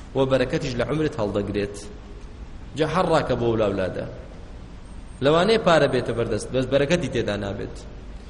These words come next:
خێری لێ نابینیت. بۆیە برا گیان، کە بمانەوێ ئەم دوو نیعمەتەمان دەستکەوێ، بەرەکەت لە عمر و بەرەکەت لە ڕزق، ئەو بە ئەم هۆکارە بگرینە دەست.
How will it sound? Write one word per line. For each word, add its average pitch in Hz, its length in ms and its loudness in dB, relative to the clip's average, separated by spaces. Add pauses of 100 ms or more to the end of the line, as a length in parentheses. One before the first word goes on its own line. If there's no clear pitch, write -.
(160)
خێری 160 340 4
لێ 120 100 2
نابینیت. 101 520 -4 (1160)
بۆیە 147 220 6
برا 131 140 4
گیان، 107 300 0 (760)
کە 135 120 2
بمانەوێ 127 500 4 (340)
ئەم 170 140 6 (120)
دوو 135 240 4
نیعمەتەمان 127 680 2
دەستکەوێ، 180 480 2 (1700)
بەرەکەت 127 460 4
لە 139 120 6
عمر 127 200 0
و 110 140 2
بەرەکەت 120 380 4
لە 190 120 8
ڕزق، 208 300 4 (880)
ئەو 131 200 0
بە 123 120 2 (1000)
ئەم 160 180 0
هۆکارە 120 380 0
بگرینە 98 440 -4
دەست. - 240 -6